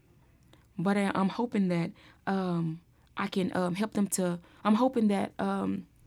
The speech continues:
um, I'm hoping for the best for them,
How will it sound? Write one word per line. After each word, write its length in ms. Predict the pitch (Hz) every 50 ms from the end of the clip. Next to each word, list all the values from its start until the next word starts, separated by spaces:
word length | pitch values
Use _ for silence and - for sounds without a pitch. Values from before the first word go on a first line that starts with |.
| - - - _ _ _ - - - - - - - - - - - - _
um, 640 | - 220 208 202 196 185 190 196 196 208 208 - - - _ _
I'm 100 | - 202
hoping 300 | 214 247 269 269 262 233
for 140 | - 226 214
the 80 | 202
best 300 | 185 175 208 220 214 -
for 100 | - 196
them, 280 | 180 185 190 185 - -